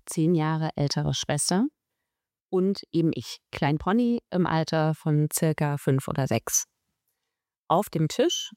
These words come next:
stehen frische Brötchen vom Bäcker um die Ecke, Wurst und Käse, Marmelade und Honig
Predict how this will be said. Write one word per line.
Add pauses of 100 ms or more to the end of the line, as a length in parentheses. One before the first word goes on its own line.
(120)
stehen
frische
Brötchen
vom
Bäcker
um
die
Ecke, (760)
Wurst
und
Käse, (640)
Marmelade
und
Honig